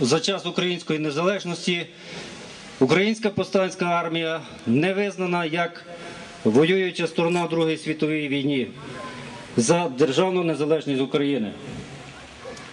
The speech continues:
Отже, це питання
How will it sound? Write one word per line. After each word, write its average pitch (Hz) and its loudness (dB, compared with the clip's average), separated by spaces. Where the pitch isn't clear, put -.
Отже, 160 2
це 196 6
питання 196 2